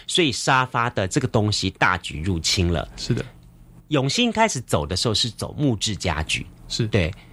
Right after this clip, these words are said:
Speaker 1: 面对那时候，面对这股西风，你们有做一些应变吗？还是在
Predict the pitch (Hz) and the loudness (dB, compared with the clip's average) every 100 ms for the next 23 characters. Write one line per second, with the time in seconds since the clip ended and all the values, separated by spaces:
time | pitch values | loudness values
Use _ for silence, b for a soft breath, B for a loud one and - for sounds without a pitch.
0 | B - 220 202 165 170 151 107 131 127 | B -2 0 2 0 0 -2 -2 -2 0
1 | 131 127 131 98 80 - 101 107 110 - | 0 0 -2 -2 -2 -2 2 2 0 -2
2 | 98 143 98 - 131 104 - - 120 120 | 2 2 2 0 -2 0 -2 0 -2 2
3 | 104 90 - 104 127 123 101 | 2 0 0 0 0 2 0